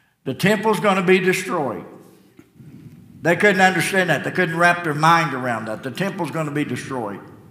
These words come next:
Titus seventy A D. Thirty-seven years after the resurrection of Jesus Christ,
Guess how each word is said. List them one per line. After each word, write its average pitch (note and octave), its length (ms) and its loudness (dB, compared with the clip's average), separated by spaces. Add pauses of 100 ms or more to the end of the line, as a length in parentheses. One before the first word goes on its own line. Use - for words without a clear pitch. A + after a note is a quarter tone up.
(1400)
Titus F3+ 460 6
seventy F3 460 4
A E3+ 180 4
D. D3+ 500 -2 (920)
Thirty-seven G#3 680 4
years G3+ 360 4
after F#3+ 420 4
the F#3+ 80 0
resurrection F#3 680 2
of E3+ 140 -4
Jesus F3+ 400 0
Christ, D3+ 580 2